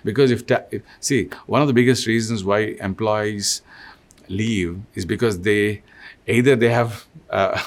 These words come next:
problem with their manager, or they don't like whom they report or work to, or they don't have challenging work. Yes,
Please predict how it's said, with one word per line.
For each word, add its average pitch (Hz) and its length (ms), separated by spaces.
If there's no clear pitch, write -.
problem 117 380
with 110 100
their 101 140
manager, 117 580
or 104 140
they 92 160
don't 110 180
like 101 280
whom 113 200
they 104 140
report 110 440
or 95 120
work 110 340
to, 135 300
or 127 420
they 117 120
don't 156 160
have 151 260
challenging 139 580
work. 131 420
Yes, 170 460